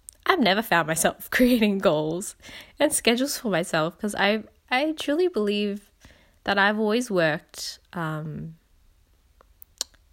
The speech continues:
naturally. Like, I know if I need to do something, I'll do it. Like, I don't need to write it down and then,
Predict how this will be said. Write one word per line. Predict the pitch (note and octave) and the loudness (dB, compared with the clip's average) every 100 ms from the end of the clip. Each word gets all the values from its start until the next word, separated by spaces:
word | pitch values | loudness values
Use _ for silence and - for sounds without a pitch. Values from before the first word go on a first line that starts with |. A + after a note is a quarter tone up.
| _ | _
naturally. | F3 D3 - B3+ B3 | -6 -6 -6 -6 -4
Like, | F3 C#3 - - _ _ - | -4 -6 -10 -18 _ _ -10
I | F#3 | -6
know | F3 | -4
if | G3+ G3+ | -2 -2
I | |
need | F#3 F#3+ | -2 -4
to | F3 | -4
do | D#3 | -6
something, | G3+ D#3+ D#3+ - - G3 _ | -6 -8 -10 -10 -10 -14 _
I'll | E3+ D#3+ | -4 -4
do | E3+ A3+ | -2 -4
it. | - - | -4 -8
Like, | E3+ C#3+ - | -8 -8 -6
I | E3+ | -4
don't | F#3+ G3+ | -2 -2
need | G#3+ | -2
to | G3 | -2
write | D3+ D#3+ D#3 | -2 -4 -4
it | |
down | D3 D3 D3+ C#3+ - | -6 -4 -4 -6 -10
and | F3 D3+ | -10 -8
then, | C#3+ C3 | -8 -8